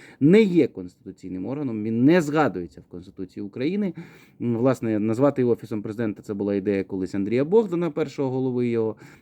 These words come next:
для того, щоб він не підпав під, е, люстраційний закон. Тому ви просто маєте розуміти, що всі ці люди, які працюють в Офісі президента, які наразі підмінили собою і виконавчу, і законодавчу, по суті,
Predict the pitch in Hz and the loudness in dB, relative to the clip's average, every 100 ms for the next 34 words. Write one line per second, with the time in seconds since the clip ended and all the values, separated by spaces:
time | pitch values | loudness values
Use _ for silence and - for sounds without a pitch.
0 | - 120 139 127 - 113 113 120 113 120 | -10 -2 0 0 -2 -4 -2 0 2 0
1 | - 139 _ 123 113 - - 107 - 107 | -2 -10 _ -2 -2 -6 -12 -12 -8 -4
2 | 104 104 104 107 - 104 101 95 98 98 | -2 -4 -4 -8 -6 -4 -4 -4 -6 -6
3 | 92 - 170 233 190 - - 151 131 127 | -6 -4 0 2 0 -4 -8 -6 -4 -6
4 | 113 117 107 123 131 196 233 147 - 123 | -2 -2 -2 -4 -4 -6 -4 -6 -4 -6
5 | - 131 147 156 127 110 120 113 113 110 | -4 -2 -2 0 0 0 -2 -8 -6 -6
6 | 98 110 - - - 110 110 92 95 92 | -4 -6 -8 -20 -14 -6 -2 -2 -4 -6
7 | 104 107 101 92 95 - - - 202 185 | -4 -2 -2 -2 -8 -14 -16 2 4 6
8 | 196 156 120 - 110 104 101 156 202 208 | 6 4 2 -4 -6 -4 -4 -2 -2 -2
9 | 175 147 101 - 95 135 135 131 117 101 | 0 0 -2 -4 -4 -4 -2 0 0 -2
10 | 95 - 95 98 - 87 | -6 -14 -14 -14 -12 -14